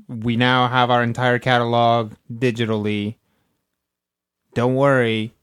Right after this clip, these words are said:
we still care about the brick and mortar store, so we're gonna make Steven wait twelve hours for his comics."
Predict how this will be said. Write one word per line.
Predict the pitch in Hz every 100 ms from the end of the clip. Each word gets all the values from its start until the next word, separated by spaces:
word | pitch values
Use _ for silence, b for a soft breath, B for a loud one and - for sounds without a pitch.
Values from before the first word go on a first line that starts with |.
| _
we | 110
still | 104 - 131 127 127
care | - 139 123 117
about | 110 107 110
the | 104
brick | 101 117 110
and | 113
mortar | 110 110 104
store, | 98 - 101 95
so | -
we're | 95 120
gonna | 123 127
make | 120 120 113
Steven | - - 127 120 117 110
wait | 113 110 110 107 - - _
twelve | - 127 120 117
hours | 113 113 110 101
for | - 101
his | 101 -
comics." | - 101 95 - - -